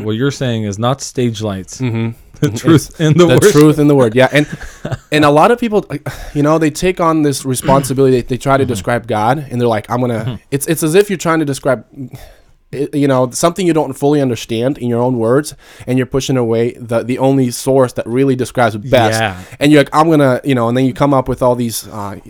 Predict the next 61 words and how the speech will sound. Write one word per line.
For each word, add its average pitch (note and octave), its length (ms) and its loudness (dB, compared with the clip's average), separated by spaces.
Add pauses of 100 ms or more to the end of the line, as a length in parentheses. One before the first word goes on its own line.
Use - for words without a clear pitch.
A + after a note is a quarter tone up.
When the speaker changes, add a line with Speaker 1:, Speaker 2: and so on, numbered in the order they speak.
Speaker 2:
uh, A2+ 120 -14
Speaker 1:
Oceans. C3 460 -4 (120)
Speaker 2:
Oh, D#3+ 200 6 (160)
yes. D#3+ 380 6 (320)
<laughs> C3 140 4
We'll F3+ 380 6
talk D3 300 4
about A#2+ 300 2
it. B2 100 2
I'm A#2+ 60 2
Speaker 1:
Yeah, C#3+ 60 6
we'll C#3+ 180 4
Speaker 2:
assuming. C#3 220 6
Speaker 1:
talk C#3 80 2
about C3 160 4
oceans. B2+ 440 0 (120)
Speaker 2:
But, D#3 160 4
like, F3+ 220 6
it, E3+ 180 0
you F3+ 100 0
take, F#3 360 2
you E3+ 80 -4
take G3+ 260 2
on G3 120 4
that F#3 120 0
responsibility D#3+ 760 2
to C3+ 140 -2
try C3 240 2
to B2+ 80 0
describe B2+ 460 -2
God A#2 300 2
in A2 80 -2
your A2 120 0
own A#2 200 0
words, B2+ 420 0
and A#2 160 -4
you, A2+ 160 -4
you A#2 300 -4
kind A#2+ 200 -4
of G#2+ 80 -8
put A#2+ 140 -4
scripture C3+ 400 -4
aside, C3 420 -4
and A2+ 140 -4
that's, C#3+ 220 -4
that's C#3 180 -4
just, - 280 -6
that's C#3 200 -4
just D3+ 200 -4
so C#3+ 160 0
weak, A#2+ 540 -2
and, A2 180 -6
you A2 80 -2
know, A2 140 -2
in A2 140 -6
a, A2 40 -4
in A2 160 -6
a G#2+ 60 -4
worship, A2 400 -6
what B2 120 0
you, A#2+ 100 -2